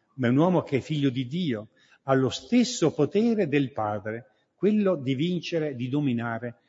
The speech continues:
la natura. Per questo la Chiesa ha scelto come prima lettura il testo di Giobbe. "Chi ha chiuso tra due porte il mare? Fin qui giungerai e non oltre,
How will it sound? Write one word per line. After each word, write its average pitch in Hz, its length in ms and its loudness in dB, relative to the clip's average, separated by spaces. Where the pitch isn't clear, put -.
la 113 160 -2
natura. 113 440 -4
Per 113 160 -8
questo 143 360 4
la 127 80 4
Chiesa 127 300 2
ha 120 40 0
scelto 131 380 0
come 117 180 0
prima 127 260 0
lettura 117 400 0
il 107 120 -4
testo 127 280 -4
di 110 140 0
Giobbe. 107 680 -2
"Chi 180 180 8
ha 160 140 8
chiuso 156 760 6
tra 139 160 2
due 131 180 8
porte 139 400 4
il 123 120 4
mare? 135 560 2
Fin 180 320 10
qui 220 200 10
giungerai 143 720 6
e 139 60 10
non 147 200 10
oltre, 107 520 4